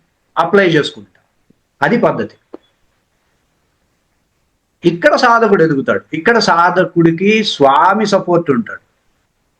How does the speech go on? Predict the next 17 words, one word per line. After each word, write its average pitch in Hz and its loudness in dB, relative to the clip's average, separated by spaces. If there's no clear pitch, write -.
అక్కడ 170 0
సాధకులకి 190 0
చుట్టుపక్కల 202 0
వాళ్ళు 190 0
సపోర్ట్ 175 -2
ఉండొచ్చేమో, 147 0
ఓ 151 2
పది 160 2
మంది 180 0
సపోర్ట్ 170 0
ఉండొచ్చేమో, 139 0
ఓ 156 4
వంద 160 2
మంది 165 2
మనుషులు 165 0
సపోర్ట్ 156 -2
ఉండొచ్చేమో 120 -4